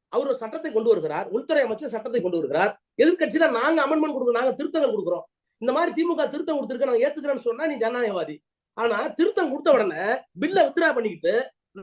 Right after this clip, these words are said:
நாங்க கொடுத்த திருத்தத்தை சேர்த்து கொண்டு வந்து அங்கேயே கொண்டு வந்து கொடுக்குறாங்க. இது திருட்டுத்தனம் இல்லையா?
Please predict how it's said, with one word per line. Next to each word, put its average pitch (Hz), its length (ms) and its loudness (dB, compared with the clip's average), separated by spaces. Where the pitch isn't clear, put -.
நாங்க 285 200 0
கொடுத்த 330 260 -4
திருத்தத்தை 330 360 -2
சேர்த்து 339 280 2
கொண்டு 285 140 -6
வந்து 330 80 2
அங்கேயே 311 240 2
கொண்டு 277 140 0
வந்து 269 120 4
கொடுக்குறாங்க. 202 340 -4
இது 233 100 -10
திருட்டுத்தனம் 294 380 0
இல்லையா? 196 260 -2